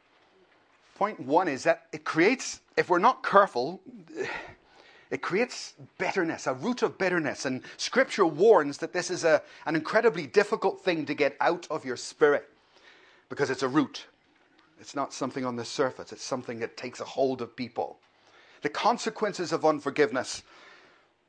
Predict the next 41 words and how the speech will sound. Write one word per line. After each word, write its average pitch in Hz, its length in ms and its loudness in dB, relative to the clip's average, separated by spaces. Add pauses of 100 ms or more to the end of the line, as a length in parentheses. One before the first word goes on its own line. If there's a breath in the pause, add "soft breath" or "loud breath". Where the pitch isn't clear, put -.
(240)
Hebrews 156 320 0
chapter 156 240 -4
twelve, 165 240 2
verse 156 180 0
fourteen. 156 400 -2 (240 loud breath)
"Make 233 240 4
every 196 340 4
effort 208 320 2
to 185 100 -2
live 170 180 4
in 139 120 0
peace," 120 320 -10
and 104 120 -6
forgiveness, 92 440 -10 (460 loud breath)
"with 156 180 4
everyone 175 520 4
and 139 120 -4
to 165 80 -2
be 175 140 -4
holy. 175 640 6 (360)
Without 165 260 4
holiness, 190 540 2
no 196 120 2
one 180 160 2
will 156 100 0
see 180 240 -4
the 160 100 4
Lord. 143 440 4 (420 loud breath)
See 294 340 0
to 262 200 2
it 226 100 4
that 175 140 0
no 170 160 2
one 226 180 2
falls 170 300 0
short 214 380 4
of 180 80 -12
the 160 80 -6
grace 175 320 -2
of 160 160 -6
God, 139 400 4